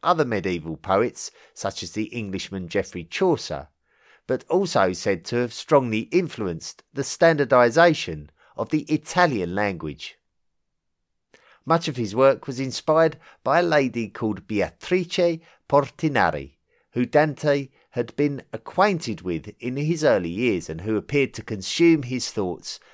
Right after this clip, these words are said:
as somebody he seemingly adored. Tensions in the south of Italy escalated to breaking point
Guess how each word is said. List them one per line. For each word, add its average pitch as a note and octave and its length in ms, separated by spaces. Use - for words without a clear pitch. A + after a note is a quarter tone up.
as G#2 100
somebody G#2+ 640
he G#2+ 100
seemingly F2 960
adored. D#2+ 600
Tensions D3 540
in A#2 100
the G#2+ 60
south C3+ 380
of A2+ 100
Italy B2 360
escalated B2+ 680
to A2+ 80
breaking B2 540
point F2 400